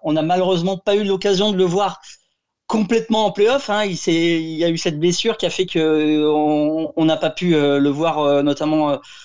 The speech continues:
euh, à plein, euh, sur cette finale de conférence. Donc, euh, euh, s'il continue à gagner, il y a, il y a pas de raison que les forty-niners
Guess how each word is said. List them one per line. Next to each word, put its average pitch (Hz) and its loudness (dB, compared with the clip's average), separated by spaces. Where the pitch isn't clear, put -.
euh, 151 2
à 165 0
plein, 175 0
euh, 147 0
sur 147 -6
cette 160 -4
finale 170 2
de 170 2
conférence. 202 -2
Donc, 175 -4
euh, 156 0
euh, 156 0
s'il 180 -2
continue 202 2
à 190 0
gagner, 196 -2
il 247 -2
y 196 -2
a, 147 -2
il 139 -12
y 151 -6
a 143 -6
pas 175 -4
de 165 -4
raison 180 -2
que - -6
les 170 -4
forty-niners 175 -2